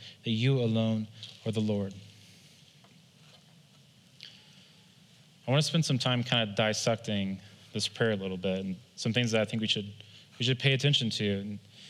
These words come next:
in his posture towards God. First thing is this, that he begins his prayer as a reminder of the truth of who God is. He says, "O Lord of hosts,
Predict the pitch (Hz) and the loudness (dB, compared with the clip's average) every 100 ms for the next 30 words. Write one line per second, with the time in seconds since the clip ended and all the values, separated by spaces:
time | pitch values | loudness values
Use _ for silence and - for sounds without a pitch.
0 | - - - 120 110 104 104 - 117 104 | -20 -20 -6 0 0 0 -2 -4 -2 0
1 | - 123 - - 98 95 - - - 101 | 0 0 0 -2 -4 -8 -14 -10 -4 -2
2 | - 98 92 - - - - - - - | 0 -2 -2 -10 -20 -20 -20 -20 -20 -20
3 | - - - - - - - 160 - 160 | -20 -20 -20 -14 -12 -6 2 2 4 4
4 | 123 113 123 - 113 104 - - - - | 4 4 2 2 -2 -4 -12 -20 -20 -20
5 | - - - - - 160 170 170 185 202 | -20 -20 -20 -20 0 4 4 4 4 2
6 | - 156 156 139 131 117 104 123 127 110 | 2 2 4 2 2 2 2 2 2 0
7 | 104 101 104 - - - - - 120 113 | -2 -4 -10 -18 -20 -20 -20 -8 0 0
8 | - 147 147 117 - 131 117 104 98 110 | 2 2 2 0 0 0 2 0 0 0
9 | 101 - - - - - - - - _ | -2 -2 -8 -10 -14 -20 -20 -20 -20 _
10 | _ - - - - - - - _ - | _ -20 -20 -20 -20 -20 -20 -20 _ -20
11 | - - - - - - - - - - | -20 -20 -20 -20 -20 -20 -20 -20 -20 -20
12 | - - 135 120 - - - - - - | -6 0 2 2 -2 -10 -20 -20 -20 -20
13 | - - - - _ _ - 131 131 117 | -20 -20 -20 -20 _ _ -4 0 2 4
14 | 131 123 107 120 110 101 - - | 4 2 2 0 0 -2 -4 -4